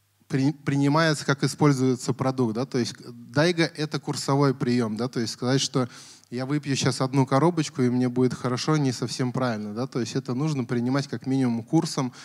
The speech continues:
от месяца и более, да, то есть в зависимости от, э, проблемы, от ситуации. Вот такая коробочка.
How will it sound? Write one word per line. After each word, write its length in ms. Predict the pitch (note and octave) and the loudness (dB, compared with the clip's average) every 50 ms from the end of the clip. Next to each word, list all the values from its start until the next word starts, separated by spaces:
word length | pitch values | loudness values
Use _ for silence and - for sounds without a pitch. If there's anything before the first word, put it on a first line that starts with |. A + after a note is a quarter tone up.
| - - - _ - - | -20 -20 -20 _ -14 -10
от 200 | B2 B2 - C3 | -8 -6 -2 0
месяца 520 | C3+ D3+ E3 D3+ - - B2+ - - B2+ | 2 2 2 0 -2 -6 -8 -4 -2 2
и 120 | B2 B2 | 2 2
более, 380 | A#2+ B2 C3 B2+ A#2 G#2+ G#2 G#2 | 4 6 4 6 4 4 0 -2
да, 120 | G2+ A#2+ | -4 -4
то 120 | B2+ - B2 | -4 -2 -2
есть 140 | A2+ A2+ A2 | -2 -2 -2
в 40 | |
зависимости 840 | G#2+ A2+ A#2 C3 C3+ - - C3 A#2+ A#2 A2+ - - - A#2+ A#2+ A#2 A#2 - | 0 2 2 2 2 2 0 0 -2 -2 -2 -6 -6 -4 -4 -4 -4 -6 -8
от, 220 | - A2+ A#2+ A#2 - - - | -8 -8 -8 -10 -10 -4 -2
э, 240 | B2 A#2+ A#2+ A#2 G#2 - | 0 0 0 -2 -2 -2
проблемы, 480 | - A#2 A#2 - B2+ C#3 C3+ C3 A#2 | -2 -2 0 0 0 0 0 0 -2
от 100 | G#2+ - | -6 -8
ситуации. 680 | - - A2+ - A#2+ A2+ A2 G#2+ G#2 - - - F2+ G2 - - - - - - - - - _ | -8 -10 -8 -6 -4 -4 -4 -4 -6 -10 -12 -14 -14 -14 -16 -20 -20 -20 -20 -20 -20 -20 -16 _
Вот 120 | - B2+ - | -12 -6 -2
такая 340 | - C#3 C#3 - D3+ C#3 | -2 0 4 4 4 4
коробочка. 720 | C3+ - - C3+ D3+ F3 F#3 F3 F3 - - - C3+ A#2+ | 4 2 2 2 4 4 2 2 0 -2 -2 -4 -4 -4